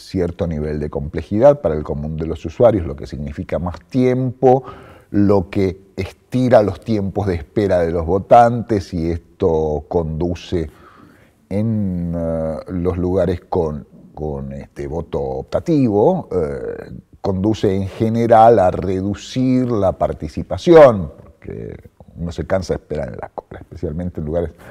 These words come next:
como Estados Unidos, donde se vota en días laborables, entonces el que va a votar tiene un margen muy pequeño para ir a los lugares de votación, por ejemplo.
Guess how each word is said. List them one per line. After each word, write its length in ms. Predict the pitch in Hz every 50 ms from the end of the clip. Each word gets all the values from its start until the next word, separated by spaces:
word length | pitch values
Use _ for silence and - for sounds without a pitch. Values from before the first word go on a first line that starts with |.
| - - - - - - - _ _ _ _ _ _ _ _ -
como 240 | - - 92 90 80
Estados 280 | 85 - - 92 95 85
Unidos, 280 | 101 98 104 104 101
donde 140 | 95 78 -
se 120 | - - 87
vota 240 | 85 117 - -
en 80 | 92 85
días 220 | 85 98 92 -
laborables, 720 | 95 78 71 90 123 147 147 131 117 101 90 85 78 -
entonces 540 | 73 67 71 - 90 90 90 - 98 87 -
el 140 | 78 76 76
que 100 | - 85
va 120 | 80 98
a 40 | 107
votar 480 | 101 101 90 76 - 120 120 120 110 -
tiene 300 | - 101 101 104 107 104
un 200 | 92 90 90 92
margen 380 | 101 101 104 104 - - 92
muy 200 | 87 90 107 113
pequeño 800 | 104 - - 104 95 - 127 127 131 135 131 127 123 117 110 92
para 160 | 71 85 82 92
ir 120 | 95 92
a 40 | 87
los 140 | 87 87 85
lugares 240 | 82 82 90 87 85
de 60 | 73
votación, 580 | 71 76 - - - - - 165 120 90 78 73
por 200 | - - - -
ejemplo. 160 | _ _